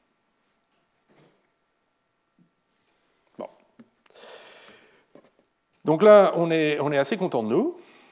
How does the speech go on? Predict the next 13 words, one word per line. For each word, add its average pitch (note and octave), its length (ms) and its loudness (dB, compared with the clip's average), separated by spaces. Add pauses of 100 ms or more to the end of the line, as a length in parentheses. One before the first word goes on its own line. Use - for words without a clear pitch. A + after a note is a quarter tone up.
(260)
Si - 140 -20
je, A#2 100 -20 (880)
si, E3 140 -12
si. F#3 300 -16 (400)
<laughs> B3 100 -8 (1500)
Euh, A#2 920 2
donc C#3+ 180 -2
le E3 100 0
théorème F3+ 300 2
est D3+ 60 -2
plutôt C#3 260 -4
joli B2 400 -6 (260)
et, C3+ 400 -4